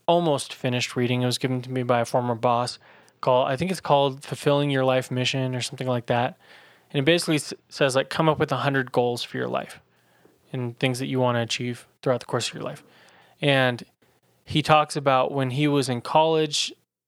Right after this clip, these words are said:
he had a teacher tell him to write down, like, ten goals that he wanted to achieve by the time he was thirty. And he wrote 'em down, and then he f-, he lost 'em, like, shortly thereafter, and never saw 'em again until he was, like, thirty-five.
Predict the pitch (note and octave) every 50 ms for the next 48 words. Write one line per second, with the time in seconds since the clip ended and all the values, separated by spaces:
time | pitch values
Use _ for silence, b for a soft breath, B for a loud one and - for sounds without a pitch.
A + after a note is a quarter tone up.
0 | _ - - _ _ _ E3 D3+ C#3 B2 B2+ C#3 C3+ C3 C3 C3 B2+ B2+ B2+ B2
1 | B2+ C#3+ - _ _ _ _ _ _ - D3 - - - G#3+ G#3 - G3 F#3 F3
2 | D3 - - E3 D#3+ D#3 D#3 D3 - C#3+ C3+ C3+ C3+ C3+ C3+ C#3+ C3+ C3+ C3+ C3
3 | B2 A#2+ - - - D3 C3+ B2+ B2+ B2+ A#2+ A#2+ A#2+ A#2 C3 B2 B2 A#2+ A#2+ A#2+
4 | A#2+ A#2+ A2+ A#2+ A#2 A2+ - - C3 B2 A#2 - B2 B2 A#2+ - B2 A#2+ A#2+ A#2
5 | A#2 A#2 - - B2 A#2+ C3 C#3+ E3 F3 b b b b b b b b b b
6 | b b _ - C#3+ C#3 C3+ C3 C3 C3 C3 C#3+ D3 E3 F3+ E3+ D3+ C3+ C#3 C3+
7 | C#3 D#3 D#3 D#3 D3+ C#3 C#3 C3+ C3 B2 - - - _ _ - C3+ C3+ C3 B2+
8 | B2+ C3+ C#3+ E3+ F#3+ F#3+ - - - B2+ B2 B2 C3+ D3+ - _ _ _ _ _
9 | _ _ _ _ _ _ _ _ _ _ _ - C#3 B2+ B2 - _ - - -
10 | - F3 E3+ D#3+ D#3 C#3+ C3+ C3 B2 B2+ B2+ C3 C3 C3+ - - C3 B2 B2+ C3
11 | C#3 C#3 C#3+ C3 - D3 C3+ C3+ C#3+ D3 D3 D#3 D#3 D#3 D3+ C#3+ D3+ C3+ B2+ B2
12 | B2 B2 A#2+ - - - B2+ B2+ B2 A#2 - C3 A#2+ A#2+ B2 C#3 C#3+